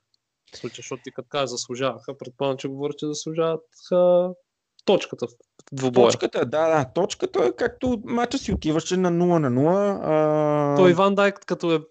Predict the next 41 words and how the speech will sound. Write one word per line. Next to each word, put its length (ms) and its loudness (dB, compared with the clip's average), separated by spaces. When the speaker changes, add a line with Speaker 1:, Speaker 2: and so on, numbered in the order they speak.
Speaker 1:
като 220 -10
го 100 -8
би 160 -4
този 280 0
шут, 180 -8
<laughs> 320 -6
си 200 -4
реши, 260 -4
че 300 -6
то-, 260 2
толкова 300 2
ще 120 0
е 60 0
нула 240 4
на 80 2
нула, 220 2
ще 120 -4
Speaker 2:
Да, 120 4
Speaker 1:
директ 200 4
Speaker 2:
и 40 -2
Speaker 1:
се 80 0
обърна 360 0
и 40 0
си 180 -10
тръгна. 260 0
Speaker 2:
се 140 2
обърна 480 0
и 60 -2
си 140 -10
тръгна, 460 -2
да. 140 -2
А, 420 2
не, 260 2
имаха, 640 0
имаха 320 2
много 240 2
хубави 360 2
атаки 400 0
Евертън 760 0
и 180 2
Алисън, 840 0